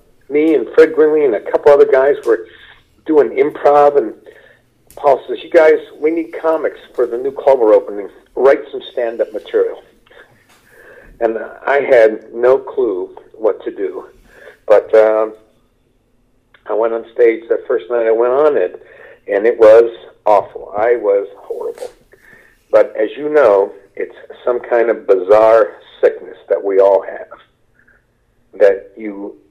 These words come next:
crave the acceptance of a room full of total strangers. And, uh,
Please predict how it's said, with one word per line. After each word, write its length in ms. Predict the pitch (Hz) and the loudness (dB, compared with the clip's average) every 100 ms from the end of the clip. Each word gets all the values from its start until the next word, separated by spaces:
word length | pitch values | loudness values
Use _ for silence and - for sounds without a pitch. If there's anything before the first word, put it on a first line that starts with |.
| _ _ | _ _
crave 920 | - - - 135 143 139 110 95 95 92 - _ _ _ _ _ _ _ _ | -10 -6 0 4 6 6 6 0 -6 -8 -12 _ _ _ _ _ _ _ _
the 220 | - 113 196 | -12 -6 -6
acceptance 840 | - - - - - - - 92 - - | -6 -10 -2 2 2 -2 -12 -14 -6 0
of 100 | 110 | 2
a 60 | |
room 360 | 98 107 127 123 - | 2 4 2 2 -2
full 180 | 110 | 2
of 100 | 101 95 - | 2 0 0
total 280 | 113 101 101 - | 2 2 0 -6
strangers. 520 | - - - - - - - _ _ _ _ _ _ _ _ _ _ | -12 -12 -12 -18 -20 -20 -20 _ _ _ _ _ _ _ _ _ _
And, 440 | 107 104 98 98 92 - - _ _ | -2 0 0 -2 -6 -10 -16 _ _
uh, 640 | - - - - - - | -10 -8 -8 -6 -6 -8